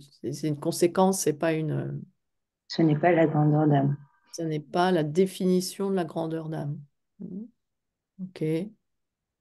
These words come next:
Speaker 1: Et parmi les personnes qui levaient la main, qui avaient des objections, c'était la même objection ou c'était une autre objection ?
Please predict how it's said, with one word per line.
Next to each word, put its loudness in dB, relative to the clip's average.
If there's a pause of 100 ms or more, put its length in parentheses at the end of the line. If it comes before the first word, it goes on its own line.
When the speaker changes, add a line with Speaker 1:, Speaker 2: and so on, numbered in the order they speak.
(960)
Speaker 1:
Et 4
parmi 8
les 6
personnes 2
qui 2
levaient 6
la 4
main, 2
qui -6
avaient 0
des -2
objections, -4
c'était -4
la 2
même 4
objection -2
ou -2
c'était -2
une 4
autre 2
objection ? -6